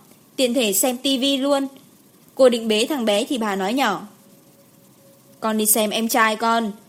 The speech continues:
nó cứ lả lạ thế nào." Đồ Loan đang ngoan ngoãn chơi game trong phòng cô.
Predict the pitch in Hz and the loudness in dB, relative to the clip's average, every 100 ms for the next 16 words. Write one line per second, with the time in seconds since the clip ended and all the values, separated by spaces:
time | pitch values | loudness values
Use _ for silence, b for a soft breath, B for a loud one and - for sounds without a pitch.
0 | - 220 240 320 277 190 180 202 - - | -10 -6 -4 0 0 0 0 0 0 -2
1 | 262 269 226 170 - - - - - _ | 0 2 0 -4 -14 -20 -20 -20 -20 _
2 | - - - - - _ _ - 220 220 | -20 -20 -20 -20 -20 _ _ -10 -2 0
3 | 208 214 240 233 233 233 233 233 226 214 | 2 0 0 0 -2 -2 -4 -4 -2 -2
4 | 311 262 226 226 220 233 254 208 190 247 | 0 0 0 0 -2 -4 -2 -4 -2 0
5 | 247 | -2